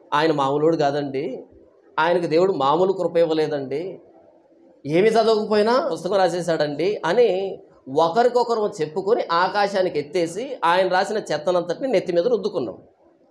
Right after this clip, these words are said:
నేను ఎందుకు ఈ మాట చెబుతున్నాను అంటే, ఒక మాత్రని వాడేటప్పుడు అది ఎప్పుడు తయారు చేయబడింది, ఎంతవరకు పనిచేస్తుంది, ఏ జబ్బుకు పనిచేస్తుంది, ఎంత పరిమాణంలో వాడాలి అనే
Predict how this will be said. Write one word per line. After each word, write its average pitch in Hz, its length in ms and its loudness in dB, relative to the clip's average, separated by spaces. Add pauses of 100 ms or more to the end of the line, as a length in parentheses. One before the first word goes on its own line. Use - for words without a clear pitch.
(640)
నేను 147 200 2
ఎందుకు 160 220 -2
ఈ - 20 -2
మాట 156 260 -2
చెబుతున్నాను 139 480 -4
అంటే, 151 520 -6 (500)
ఒక 196 140 -2
మాత్రని 208 800 2
వాడేటప్పుడు 196 1080 2 (380)
అది 160 260 0
ఎప్పుడు 302 300 0
తయారు 208 500 2
చేయబడింది, 151 680 -2
ఎంతవరకు 202 500 0
పనిచేస్తుంది, 160 920 -4
ఏ 165 240 0
జబ్బుకు 190 320 -4
పనిచేస్తుంది, 156 960 -6 (360)
ఎంత 196 240 2
పరిమాణంలో 233 800 4
వాడాలి 196 720 4
అనే 214 540 2